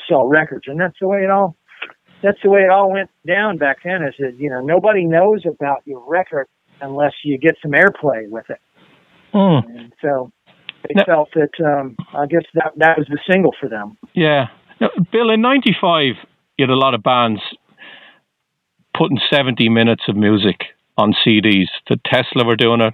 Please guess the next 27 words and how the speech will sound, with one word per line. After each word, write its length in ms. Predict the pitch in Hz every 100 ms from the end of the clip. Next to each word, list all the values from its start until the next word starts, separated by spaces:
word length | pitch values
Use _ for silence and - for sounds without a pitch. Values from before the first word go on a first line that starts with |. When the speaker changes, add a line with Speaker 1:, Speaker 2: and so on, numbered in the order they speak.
| _
Speaker 2:
Metallica 540 | 107 - 110 113 - 104
were 140 | 104
doing 260 | 101 104 101
it, 120 | 101 _ _ - - - -
because 320 | - 151 127 311 -
you 140 | 214 -
could 220 | 139 -
put 260 | - 190 -
as 160 | 131 120
much 220 | 123 -
music 360 | 127 123 110 113
on 160 | 117
a 40 | 107 -
C 180 | 120 110
D 360 | 120 113 98 _ _ _ _ _ -
as 200 | 143 123 131
that, 220 | 110 95
and 220 | 110 117 117
you 120 | 127
weren't 240 | 139 143
restricted 580 | 123 - 147 143 - 110
to, 80 | 110
like, 160 | 110 95
forty, 340 | 135 123 117 98
forty-five 560 | 120 113 107 - 110 110
minutes. 320 | 135 117 -
But 140 | -